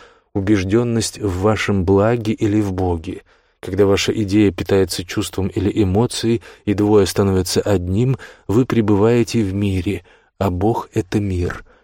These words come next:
Вы постоянно приводите в действие Троицу. Успенский называл третий элемент нейтральным элементом.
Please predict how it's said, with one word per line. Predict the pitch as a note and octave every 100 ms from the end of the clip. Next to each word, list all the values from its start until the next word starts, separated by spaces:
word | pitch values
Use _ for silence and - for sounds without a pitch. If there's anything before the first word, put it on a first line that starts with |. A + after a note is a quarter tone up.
| _ _ _
Вы | F#2+
постоянно | F2+ - G2 G2+ A2 G2+
приводите | - G2 G#2 G2 F2
в | F2+
действие | G2 G#2 - G2
Троицу. | F#2 G#2 G2 F2 - - E2 _ _ _ _
Успенский | G#2 - G#2+ G#2+ - G#2
называл | F#2+ G2 G2+ F#2+
третий | F#2+ G#2 F#2 A2
элемент | A2 G2 F#2+ G#2 A2 -
нейтральным | A2 G#2 - G#2+ G2+ F#2 F#2
элементом. | G#2+ G2+ F2+ F2+ E2 - -